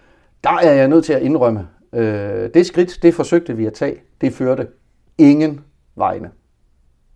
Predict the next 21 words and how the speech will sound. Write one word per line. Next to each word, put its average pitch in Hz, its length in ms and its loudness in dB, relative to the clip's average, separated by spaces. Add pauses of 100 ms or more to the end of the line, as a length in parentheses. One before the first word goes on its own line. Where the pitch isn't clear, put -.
(340)
Det 165 60 8
er 165 40 12
jeg 156 100 8
simpelthen 147 260 2
nødt 143 180 -4
til 139 60 -8
at 117 120 0
indrømme. 110 400 -4 (100)
Det, 127 320 2
øh, 113 200 2
det, 120 140 0 (120)
øh, 95 520 -6 (520)
det 127 80 -4
er 123 120 -2
ikke 110 160 0
nemt 202 280 0
for 151 160 4
mig, 175 180 -2
som, 127 300 -4
øh, 117 640 -8
som 113 340 -6